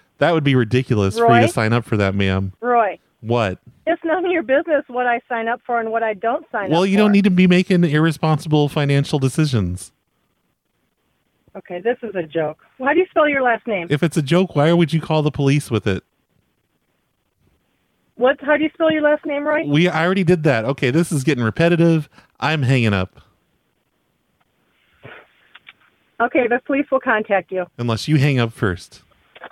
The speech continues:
Speaker 2: The police will be contacting you. Thank you, Roy.
Speaker 1: Okay, over the joke. You've determined that it's a joke, and now you're gonna call the police with it.
Speaker 2: You
Speaker 1: Okay.
Speaker 2: didn't tell, you didn't tell me it was a joke.
Speaker 1: Oh, you
Speaker 2: It's
Speaker 1: s-,
Speaker 2: not a joke when you
Speaker 1: you,
Speaker 2: go in someone's mailbox.
Speaker 1: you just stated that it's a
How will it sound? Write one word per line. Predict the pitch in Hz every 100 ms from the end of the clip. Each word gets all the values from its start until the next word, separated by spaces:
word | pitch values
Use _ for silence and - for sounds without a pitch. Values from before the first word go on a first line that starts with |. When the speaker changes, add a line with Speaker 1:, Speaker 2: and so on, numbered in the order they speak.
| _ _ _ _ _ _ _ _ _ _ _ _ _ _ _ _ _ -
Speaker 2:
The |
police | - 339 349
will | 370
be | 320
contacting | 311 294 285 254 247 254
you. | 240
Thank | 262 269 269
you, | 254
Roy. | 233 226 233
Speaker 1:
Okay, | 156 - 123 107 104 -
over | 147 156 160
the | 151
joke. | 131 147 107 - 92
You've | - 117
determined | 120 165 170 165
that | 156
it's | 156 151
a |
joke, | 131 147 147 - - - _ _ -
and |
now | 123
you're | 127
gonna | 123 117
call | - 139
the | 135
police | 147 117 107 -
with | 107
it. | -
Speaker 2:
You | 277
Speaker 1:
Okay. | -
Speaker 2:
didn't | - 120
tell, | 302 330 - -
you | 247 320
didn't | 359 320
tell | 302
me | 311 370
it |
was | 330 277
a |
joke. | 233 208 165 -
Speaker 1:
Oh, | 123 127
you | 131
Speaker 2:
It's | 254
Speaker 1:
s-, | 294
Speaker 2:
not | 294
a | 302
joke | 240 269 277
when | 262
you | 247
Speaker 1:
you, |
Speaker 2:
go | 240 240
in | 240
someone's | 247 240 226
mailbox. | 214 214 196 165 -
Speaker 1:
you | 127 175
just | 170 -
stated | - 147 131
that | 120
it's | -
a | -